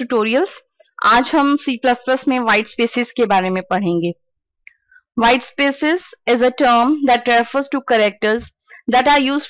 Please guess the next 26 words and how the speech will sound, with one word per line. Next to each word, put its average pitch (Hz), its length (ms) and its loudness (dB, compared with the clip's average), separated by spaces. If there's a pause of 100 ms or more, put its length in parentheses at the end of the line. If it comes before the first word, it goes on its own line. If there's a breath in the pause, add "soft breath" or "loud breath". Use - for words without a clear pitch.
for 240 220 4
formatting 220 640 -2 (100)
purposes। 175 400 -6 (500 loud breath)
यानी 254 220 2
कि 320 100 -2
ऐसे 254 380 0
कैरेक्टर्स 247 600 0
जिनका 247 300 0
हम 269 260 0
फॉर्मेटिंग 226 640 0
के 247 120 -2
लिए 220 280 0 (280)
या 226 80 -2
फॉर्मेटिंग 226 500 0
पर्पसेस 233 540 -4
के 262 120 -4
लिए 240 120 0
यूज़ 226 380 -4
करते 214 280 0
हैं, 220 260 0
उन्हें 233 280 -2
हम 220 240 0
व्हाइट 196 260 0
स्पेसेस - 460 -6
कहते 175 360 -4
हैं। 180 120 -2